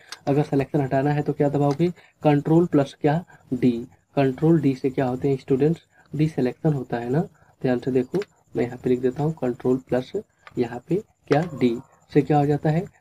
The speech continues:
Deselect हो जाएगा। मतलब कोई भी चीज़ select है तो क्या हो जाएंगी, हट जाएंगी। ठीक है students, तो ध्यान से देखो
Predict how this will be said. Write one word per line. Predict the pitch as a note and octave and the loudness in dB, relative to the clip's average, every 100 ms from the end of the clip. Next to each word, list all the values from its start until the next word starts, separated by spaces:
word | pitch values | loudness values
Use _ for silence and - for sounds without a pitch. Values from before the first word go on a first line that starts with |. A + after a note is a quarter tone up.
| - C3 | -12 0
Deselect | D#3 F#3+ - B2 A2+ - - | 0 0 -4 -4 -4 -6 -4
हो | A#2+ | -2
जाएगा। | A#2 A#2 C#3+ C#3 _ - | -2 -6 -10 -14 _ -8
मतलब | C#3+ D3 C#3 | -4 -2 2
कोई | D3+ D#3+ | 4 4
भी | D3 | 4
चीज़ | D#3+ D3+ | -2 -4
select | - C3+ C3 - - | -2 0 0 -2 -4
है | C3 | 0
तो | C#3 | 0
क्या | B2+ C3+ | 2 0
हो | C3 | 0
जाएंगी, | B2 B2+ F#3 - - - | 0 0 -2 -2 -18 -6
हट | B2 A#2+ A#2+ | -6 -4 -8
जाएंगी। | A2+ A2+ B2 D3 _ _ _ | -6 -8 -8 -12 _ _ _
ठीक | - D3+ D#3+ | 0 0 0
है | F#3 | -4
students, | - D3 B2+ A#2+ - _ - | -2 -2 0 -4 -10 _ -6
तो | C#3 | -4
ध्यान | B2 B2 B2+ | -2 -2 0
से | E3 | 2
देखो | C#3+ C3+ D#3 | 2 2 0